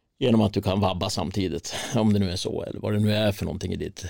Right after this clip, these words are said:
livssystem, eh, som du ska försöka få till. Men har du varit där på riktigt? Var det på riktigt? Det kan vi fundera. Och hade du fått till den där riktiga känslan, interaktionen? Jag vet inte.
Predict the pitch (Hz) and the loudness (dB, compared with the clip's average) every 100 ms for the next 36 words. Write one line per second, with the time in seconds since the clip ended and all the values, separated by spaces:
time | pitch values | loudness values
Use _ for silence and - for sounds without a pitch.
0 | - - 98 - - - - - - - | -6 -6 -4 -6 -6 -8 -8 -6 -4 -6
1 | - 101 - 87 82 - - 113 107 - | -6 -6 -4 -4 -4 -8 -8 -8 -8 -8
2 | - - - 104 - 113 98 107 113 101 | -10 -10 -10 -10 -4 0 2 4 4 4
3 | 107 104 151 107 101 110 - - - - | 4 4 0 0 0 -2 -6 -10 -12 -4
4 | - 156 101 85 - - - 113 131 101 | 0 2 2 -2 -6 -10 -8 -2 0 2
5 | 107 67 - 101 - 101 107 104 - - | 2 2 0 -4 -2 0 2 2 0 0
6 | 147 113 92 - - - - 95 - 95 | 2 2 0 -2 -4 -4 -6 -4 -4 -6
7 | - 98 95 - 104 98 101 - 87 87 | -8 -12 -14 -10 -4 -4 -4 -8 -6 -4
8 | 123 139 - - - | -2 -2 -4 -10 -14